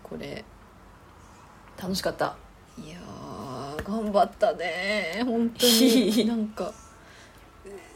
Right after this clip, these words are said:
Speaker 1: すごい労力だよ、本当。手間かかるやん。
Speaker 2: <laughs>
Speaker 1: すごい。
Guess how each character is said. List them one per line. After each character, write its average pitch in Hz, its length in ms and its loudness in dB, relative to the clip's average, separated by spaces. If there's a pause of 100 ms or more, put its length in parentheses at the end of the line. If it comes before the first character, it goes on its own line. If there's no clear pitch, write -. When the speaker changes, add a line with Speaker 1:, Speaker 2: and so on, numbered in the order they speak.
(160)
Speaker 1:
す - 240 0
ご 247 180 0
い 294 140 2
労 208 240 6
力 196 420 2
だ 180 200 2
よ、 165 180 -2 (300)
本 208 160 4 (100)
当。 208 240 2 (1120)
手 208 180 -4
間 262 280 -2
か 220 180 -8
か 359 200 -8
る 415 220 6
や 339 200 2
ん。 214 320 -2 (1400)
Speaker 2:
<laughs> - 680 -8
Speaker 1:
す - 280 -10 (100)
ご 311 460 -8
い。 339 600 -4